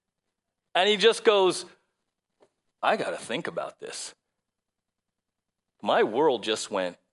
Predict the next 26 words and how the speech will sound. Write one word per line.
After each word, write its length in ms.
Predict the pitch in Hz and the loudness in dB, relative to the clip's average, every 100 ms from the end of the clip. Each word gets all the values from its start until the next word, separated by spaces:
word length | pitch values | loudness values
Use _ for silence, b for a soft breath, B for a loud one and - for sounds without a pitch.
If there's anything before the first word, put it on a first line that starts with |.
| _ _ _ _ _ _ 392 | _ _ _ _ _ _ 2
boop." 260 | 381 - - _ _ _ _ _ _ _ _ _ _ _ _ _ | 2 0 -20 _ _ _ _ _ _ _ _ _ _ _ _ _
Everything, 840 | 180 220 185 185 - - 117 78 - _ _ b b b _ _ | 2 2 0 -2 0 0 0 -4 -16 _ _ b b b _ _
everything 720 | 214 247 240 226 226 185 139 - - | 2 4 2 0 2 2 2 -4 0
that 140 | 175 | 2
he 200 | 175 208 | 4 6
had 240 | 202 180 156 | 6 4 2
been 200 | 190 175 | 2 2
committed 600 | 190 175 202 262 247 - | 0 2 2 4 4 2
to, 240 | 202 139 B - | 0 0 B 0
believed 440 | 190 214 233 196 | 2 4 2 4
was 220 | 196 190 | 4 4
the 140 | 139 185 | 2 0
truth, 640 | - - 269 240 160 - B - | 2 4 6 6 2 -2 B 0
was 180 | 180 170 | 0 4
willing 240 | 233 233 | 4 4
to 60 | 214 | 4
put 140 | 240 | 4
his 140 | 190 | 4
life 380 | 175 220 233 226 | 6 6 6 4
on 100 | 226 | 4
the 80 | 220 | 4
line, 220 | 226 214 | 4 4
was 160 | 190 185 | 4 4
willing 240 | 240 233 | 4 6
to 120 | 208 | 4
put 300 | - - 233 | 2 4 4